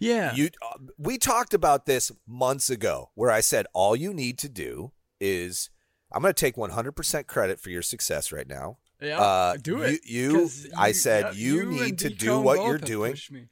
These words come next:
Speaker 2: th-, on Inst-, what you're doing on Instagram, you need to do on YouTube,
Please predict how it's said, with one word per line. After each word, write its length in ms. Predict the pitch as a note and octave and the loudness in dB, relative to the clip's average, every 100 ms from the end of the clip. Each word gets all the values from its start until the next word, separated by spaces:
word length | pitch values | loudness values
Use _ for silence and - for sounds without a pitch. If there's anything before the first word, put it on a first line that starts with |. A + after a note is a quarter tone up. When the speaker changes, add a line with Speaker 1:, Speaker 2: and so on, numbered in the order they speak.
| _ G2 | _ -18
Speaker 2:
th-, 100 | G#2+ _ _ - - | -18 _ _ -16 -4
on 280 | G2+ A2+ D3+ | 0 0 -2
Inst-, 400 | - G#2+ F#2 - - | -8 -6 -6 -10 -2
what 220 | G2+ A2 | 0 0
you're 160 | C3 | -2
doing 180 | D#3 D3+ | 0 0
on 80 | D#3 | 0
Instagram, 480 | C3+ G#2 G#2+ G2 F#2+ | -2 -4 -4 -2 -4
you 60 | |
need 200 | F#2+ F#2+ | -6 -12
to 80 | E2+ | -8
do 60 | F2+ | -6
on 160 | F2 F2 | -6 -6
YouTube, 520 | F2+ E2 F2 E2+ | -10 -8 -6 -6